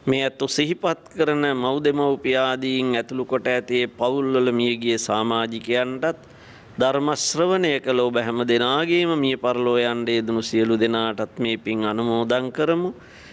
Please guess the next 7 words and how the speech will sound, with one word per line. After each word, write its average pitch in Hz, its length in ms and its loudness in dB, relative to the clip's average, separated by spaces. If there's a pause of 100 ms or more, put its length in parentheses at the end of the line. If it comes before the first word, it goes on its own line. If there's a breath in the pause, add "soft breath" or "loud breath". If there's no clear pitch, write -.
(400 loud breath)
ඒ 131 260 2
අයගේ 147 340 0
භවගාමී 135 760 2
ජීවිත 127 460 2
සුවපත් 160 600 -2
කරගෙන 117 420 0
උතුම් 120 340 0